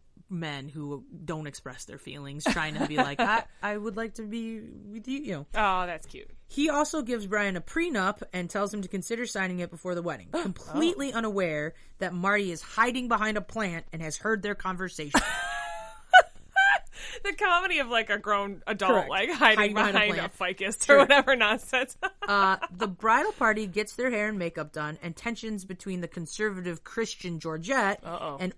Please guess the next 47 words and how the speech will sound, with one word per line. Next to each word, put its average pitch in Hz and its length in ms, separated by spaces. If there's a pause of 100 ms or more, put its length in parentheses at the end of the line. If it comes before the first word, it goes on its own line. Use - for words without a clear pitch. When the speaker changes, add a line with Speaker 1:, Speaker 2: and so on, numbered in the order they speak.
Speaker 1:
open 233 400
Jewish 190 400
Judy 233 480
are 160 160
running 175 460
high. 151 440
Speaker 2:
Uh-oh. 165 300
Speaker 1:
It's 214 160
a 247 60
very 151 420
funny 131 300
scene. - 320
Speaker 2:
Sure. 180 420
Speaker 1:
A 185 80
very, 170 320
very, 156 220
very 143 240
funny 147 180
scene. - 200 (380)
Uh, 180 200
Rebecca 220 400
and 285 120
Jenny 214 220
beg 208 460
Judy 185 300
to 180 120
be 170 160
polite, 156 460
which 165 160
is 170 100 (140)
also 160 320
very 120 200
funny 139 260
because 156 260
Tyne 220 320
Daly 175 420 (300)
delivers 175 460
these 175 180
great 156 260
lines 165 260
where 185 80
she's 196 160
like, 202 120
"What 330 80
do 392 60
you 494 180
mean? 160 180